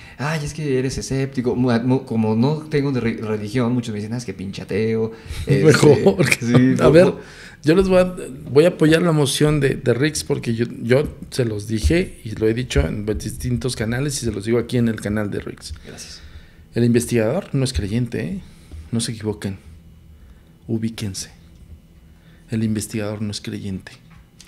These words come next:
Speaker 1: Porque al final es un sesgo de la información.
Speaker 2: Por supuesto. A ver, a mí me ha tocado en Tour Insólito que tenemos un evento de fenómenos, que ahí es ver así a simple vista y en tu más llano criterio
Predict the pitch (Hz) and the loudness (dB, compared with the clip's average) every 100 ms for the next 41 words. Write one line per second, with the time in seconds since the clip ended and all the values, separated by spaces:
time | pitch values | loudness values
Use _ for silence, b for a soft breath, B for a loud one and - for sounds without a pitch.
0 | - 120 110 104 110 113 113 - 175 147 | -8 -4 -2 0 2 2 0 0 0 0
1 | 98 95 98 98 95 - 110 104 - 95 | 0 -2 -4 -6 -4 -4 -4 -4 -6 -10
2 | - 104 - 104 - - - 104 113 - | -8 -6 -4 -6 -8 -14 -4 -2 -2 -4
3 | B B B 104 113 131 131 127 120 107 | B B B -2 2 4 2 2 2 0
4 | 101 - 123 123 120 113 113 104 107 113 | -4 0 2 2 2 0 -2 -4 -2 -2
5 | 113 117 110 107 113 - 101 98 92 92 | 0 0 -2 -2 -4 -2 -4 -4 -6 -10
6 | - 104 113 127 120 - B B B B | -4 -2 2 2 0 -6 B B B B
7 | 113 123 120 117 - - 101 - 131 127 | 2 4 4 0 -18 -10 -8 -4 0 2
8 | 117 104 143 135 135 120 113 120 113 117 | 2 2 4 4 4 2 2 2 -2 -4
9 | 107 101 101 - 110 110 113 113 117 139 | -4 -4 -6 -4 -4 0 2 2 2 0
10 | 147 123 127 139 147 127 113 110 104 104 | -2 0 0 2 0 0 -2 -8 -4 -4
11 | 117 | -4